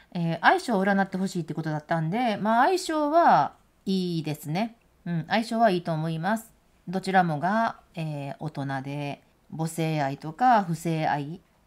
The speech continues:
に溢れた二人なのかなとは思うけど、まあ、お互いが、まあ、観察し合ってるというか、あまり行動しない、そういう関係性なのかなっていう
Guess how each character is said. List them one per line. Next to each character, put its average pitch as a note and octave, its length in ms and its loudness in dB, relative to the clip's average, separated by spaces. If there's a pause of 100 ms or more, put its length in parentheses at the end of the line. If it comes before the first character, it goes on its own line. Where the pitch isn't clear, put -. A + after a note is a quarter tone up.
(320)
に G#3+ 360 0
溢 E3 180 -2
れ D#3 100 -2
た D#3 380 0 (140)
二 - 200 2
人 D#3+ 100 0
な D3+ 80 -2
の D#3 100 -4
か G3 140 -4
な D4 260 -2 (360)
と C4 100 0
は G3 280 2
思 A#3 260 0
う A3 40 -6
け A#3+ 120 -8
ど、 D4 240 -2 (160)
ま F3+ 120 -4
あ、 - 20 -4
お - 20 -4
互 F3+ 320 -2
い - 20 -8
が、 A#3+ 260 2 (960)
ま E3+ 540 -6 (760)
あ、 - 20 -20
観 G#3 240 2
察 G3 260 -2
し F#3+ 200 0
合 F#3+ 100 10
っ F#3 100 0
て F#3+ 100 -2
る F3+ 100 -2
と E3 100 -6
い D3+ 140 -4
う C#3+ 100 -8
か、 E3+ 640 -2 (320)
あ F#3 120 -2
ま F#3 80 0
り F3 100 -2
行 F#3 240 0
動 E3+ 200 0
し E3+ 160 -4
な F#3 140 2
い、 A#3+ 260 -4 (800)
そ B3+ 160 -4
う B3 60 -2
い A3+ 100 -2
う G#3+ 360 -2 (600)
関 E3+ 220 0
係 E3 200 -4
性 E3 200 -4
な D3 120 -4
の D3 100 -8
か F#3 160 -6
な C4 200 0
っ D4 80 -8
て - 120 -8
い G3 120 -2
う D#3 260 -6